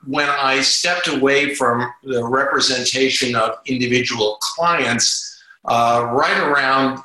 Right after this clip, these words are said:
uh, the new millennium, so it's hard to believe it's been almost seventeen years, uh, I s-, took a pause, um, gave myself a sabbatical, uh, and then around two thousand and four,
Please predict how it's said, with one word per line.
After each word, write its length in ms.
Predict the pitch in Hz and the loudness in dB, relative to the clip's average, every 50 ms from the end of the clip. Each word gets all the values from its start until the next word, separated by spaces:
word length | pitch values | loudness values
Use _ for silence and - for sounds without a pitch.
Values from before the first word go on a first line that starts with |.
| - | -4
uh, 180 | 113 113 110 110 | -2 0 0 0
the 80 | 113 113 | -2 -2
new 260 | 120 123 127 131 123 | 0 2 2 2 2
millennium, 760 | 117 117 110 120 131 135 131 117 101 90 92 - 123 139 - _ _ _ _ _ | 0 0 0 0 0 2 0 0 -2 -2 -4 -6 -6 -10 -12 _ _ _ _ _
so 260 | - - - - 117 | -2 0 0 2 2
it's 180 | 123 123 - - | 2 2 0 0
hard 220 | - 143 143 - | 2 2 0 0
to 80 | - - | 0 -2
believe 380 | 127 127 127 135 143 143 135 123 | -2 0 2 2 2 2 0 -2
it's 200 | - - - - | -2 -4 -4 -2
been 160 | 139 120 117 | -2 -2 0
almost 360 | 117 120 - - - - - | 0 0 0 0 0 0 0
seventeen 680 | 139 131 123 127 123 117 117 - 123 120 120 117 113 | 0 0 0 -2 -2 -2 -4 -4 -2 -2 -4 -4 -4
years, 720 | 117 120 123 127 120 110 98 101 110 110 - - - - - - - - - _ - | -2 0 0 0 2 0 0 0 0 0 0 0 -2 -6 -10 -14 -18 -20 -20 _ -4
uh, 300 | - 123 127 127 127 120 - 127 | 0 2 2 2 2 2 0 0
I 160 | 127 131 135 | 0 0 2
s-, 480 | 131 - - - - - - - - - - _ - | 0 0 0 -2 -4 -6 -10 -16 -20 -20 -14 _ -4
took 200 | - 208 208 - | -4 -2 -2 -2
a 160 | 143 - 190 - | -2 -2 -2 -2
pause, 840 | - - 180 175 165 165 156 - - - - - - - - - | 0 2 2 4 4 4 4 2 2 2 0 0 0 -2 -2 -2
um, 460 | 120 117 117 117 113 113 117 117 117 - - - _ _ _ - _ _ _ _ - - - - 139 - | 0 2 2 2 2 0 -2 -4 -8 -10 -16 -20 _ _ _ -20 _ _ _ _ -12 -12 -10 -8 -4 -2
gave 240 | 139 147 147 143 | 0 0 0 0
myself 500 | 131 139 135 127 123 - 143 123 117 - | 0 0 0 2 2 2 2 0 0 0
a 60 | 131 120 | 0 0
sabbatical, 960 | - - 135 - 127 127 127 127 131 127 - 131 135 123 123 120 - - - - - - _ _ - | 0 0 0 0 2 2 2 2 2 0 0 2 2 2 2 2 -2 -4 -12 -14 -16 -20 _ _ -4
uh, 300 | - 127 127 135 135 - - | 0 0 2 2 0 0 -2
and 220 | 151 143 147 147 | -2 0 0 0
then 480 | 160 190 214 208 208 208 202 196 - - | 0 0 2 2 2 2 0 0 -2 0
around 540 | 135 143 143 135 135 147 147 147 143 143 147 | 0 2 2 4 4 4 4 2 2 2 0
two 200 | - - 175 165 | 0 -2 -2 0
thousand 460 | 165 165 156 151 143 135 143 139 135 | 0 0 0 2 0 0 0 2 2
and 140 | 135 127 120 | 2 0 -2
four, 680 | - - - 185 190 190 175 151 143 135 135 - - | -4 -6 -4 0 2 4 4 4 4 4 2 2 0